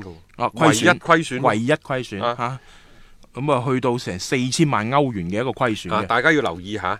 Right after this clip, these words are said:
Speaker 1: 祖雲達斯嗰啲所謂免簽嘅，
Speaker 2: 嗯。
Speaker 1: 攞咗好貴人工，即係提高人哋啲，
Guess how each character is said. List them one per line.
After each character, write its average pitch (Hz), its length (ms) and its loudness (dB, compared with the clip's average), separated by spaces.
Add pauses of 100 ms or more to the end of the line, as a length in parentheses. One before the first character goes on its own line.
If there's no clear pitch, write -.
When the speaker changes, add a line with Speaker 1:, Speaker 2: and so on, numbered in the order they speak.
(480)
Speaker 1:
祖 143 140 4
雲 156 120 8
達 110 160 2
斯 - 200 -6 (400)
嗰 139 160 2
啲 156 100 2
所 139 220 4
謂 107 100 -4
免 98 240 -4
簽 135 260 -4 (100)
嘅， 113 200 0 (300)
Speaker 2:
嗯。 139 200 0
Speaker 1:
攞 131 200 2
咗 156 80 2
好 101 160 -6
貴 120 360 0
人 95 280 -2
工， 135 280 2 (400)
即 135 120 -6 (260)
係 98 160 -6
提 104 100 -4
高 151 200 4
人 98 120 2
哋 98 140 -6
啲， 131 160 -10